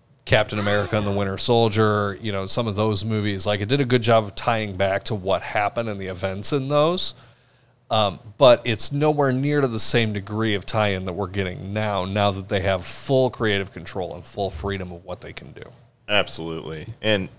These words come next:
Speaker 2: I mean, not only that, but they keep the fun part, like, they keep the core aspect of this Loki that we're supposed to have. And it is, what it is, is, you know, he starts off with his glorious purpose.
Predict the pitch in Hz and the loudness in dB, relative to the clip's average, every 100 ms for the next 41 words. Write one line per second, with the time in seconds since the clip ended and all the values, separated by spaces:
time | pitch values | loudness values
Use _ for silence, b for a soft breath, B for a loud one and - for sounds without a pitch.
0 | _ 104 107 - 104 104 101 117 - 101 | _ 0 2 4 6 8 8 6 4 2
1 | 101 - - 151 147 - 98 - 127 123 | 2 2 -4 -2 -4 -4 -4 0 0 0
2 | - 92 - 92 90 101 - - - - | 2 0 2 -2 -2 -4 -4 -6 -4 -6
3 | - _ _ - - 113 85 - 82 78 | -10 _ _ 2 8 8 8 4 0 0
4 | - 78 76 - 87 82 82 78 85 82 | 0 -2 -2 -4 -4 -4 -6 -4 -2 -4
5 | 78 85 78 73 73 - 82 80 85 82 | -4 -6 -6 -6 -6 -4 -4 -4 -4 -4
6 | 78 78 - - _ _ _ _ _ _ | -4 -4 -6 -16 _ _ _ _ _ _
7 | _ _ 92 95 90 - 98 92 90 87 | _ _ 0 0 0 2 2 4 2 2
8 | 80 - 87 92 92 90 101 92 85 82 | -2 -6 -2 0 2 0 -2 -2 -4 -6
9 | 80 - - 127 101 82 82 82 90 98 | -8 -12 -14 -4 0 0 -2 -10 -8 -6
10 | - 101 92 98 85 80 90 78 90 87 | 0 0 2 0 -2 -4 -4 -4 0 2
11 | 95 87 82 120 90 78 76 - | 4 2 -2 -2 -4 -4 -8 -10